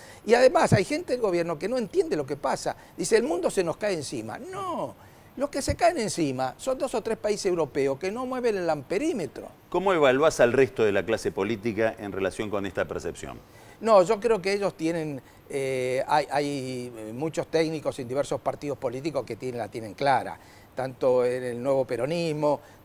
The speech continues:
Speaker 1: trato en la, en la alianza, llamémosle, de centro-izquierda, en la propia derecha. Hay, hay mucha gente que sabe sumar y restar, porque tener una visión del mundo realista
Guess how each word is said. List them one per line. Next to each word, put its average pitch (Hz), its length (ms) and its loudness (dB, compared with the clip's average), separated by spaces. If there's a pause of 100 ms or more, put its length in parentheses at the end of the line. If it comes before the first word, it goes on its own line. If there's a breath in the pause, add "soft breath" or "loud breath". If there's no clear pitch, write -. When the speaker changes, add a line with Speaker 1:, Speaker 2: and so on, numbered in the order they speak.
Speaker 1:
trato 139 320 0
en 123 140 -2
la, 123 100 -2
en 120 140 -2
la 120 80 -2
alianza, 123 580 -2
llamémosle, 127 420 -2
de 113 120 -4
centro-izquierda, 135 1000 0 (260 loud breath)
en 123 120 -8
la 127 100 -4
propia 131 320 0
derecha. 139 640 0
Hay, 135 240 -4
hay 139 140 -4
mucha 180 200 -2
gente 202 240 -4
que 123 100 -10
sabe 139 220 -4
sumar 127 300 -8
y 120 40 -8
restar, 107 420 2 (280 loud breath)
porque 160 200 -2
tener 254 180 0
una 311 140 4
visión 190 320 2
del 175 100 4
mundo 180 260 0
realista 135 640 2